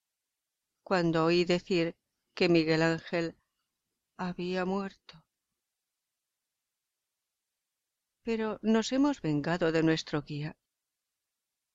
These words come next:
Nos mostró miles de pinturas y esculturas en las vastas galerías del Vaticano, y miles de pinturas y esculturas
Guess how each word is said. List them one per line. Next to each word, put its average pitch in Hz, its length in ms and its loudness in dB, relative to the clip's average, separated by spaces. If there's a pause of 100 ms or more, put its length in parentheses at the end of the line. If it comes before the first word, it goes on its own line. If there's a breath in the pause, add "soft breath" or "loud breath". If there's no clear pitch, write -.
(1000)
Nos 175 240 -6
mostró 170 420 -2
miles 170 380 2
de 170 100 0
pinturas 170 680 0
y 185 40 2
esculturas 175 760 -2 (340)
en 175 160 2
las 160 180 0
vastas 165 380 -2
galerías 160 500 0
del 160 140 -2
Vaticano, 156 640 -4 (1500)
y 170 100 2
miles 190 400 0
de 165 120 0
pinturas 180 640 0
y - 20 4
esculturas 185 760 -2